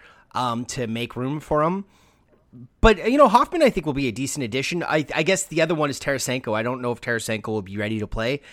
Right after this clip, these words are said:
heading into the season. So maybe once they can officially put Tarasenko's cap hit on L T I R, that'll free up some money, and then they can sign Hoffman to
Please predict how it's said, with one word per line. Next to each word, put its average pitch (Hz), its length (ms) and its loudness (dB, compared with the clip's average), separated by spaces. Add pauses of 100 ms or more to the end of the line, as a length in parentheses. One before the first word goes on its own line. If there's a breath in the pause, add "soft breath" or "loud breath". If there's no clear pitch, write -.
(140 loud breath)
heading 131 260 -4
into 117 180 -6
the 104 60 -10
season. 156 480 -2 (280 loud breath)
So 160 300 2
maybe 151 260 0
once 147 220 -2
they 147 100 -2
can 135 140 -6
officially 131 320 -4
put - 180 -8
Tarasenko's 131 760 -2 (100)
cap 120 340 0
hit 120 240 0
on 107 200 -6
L 107 120 -6
T 113 200 -8
I 107 180 -2
R, 107 260 -4 (220 loud breath)
that'll 113 180 -4
free 117 200 -4
up - 120 -8
some 113 120 -4
money, 110 360 -6
and 101 100 -10
then 104 80 -10
they 104 100 -8
can 107 120 -12
sign 107 240 -4
Hoffman 101 440 -4
to 98 300 -6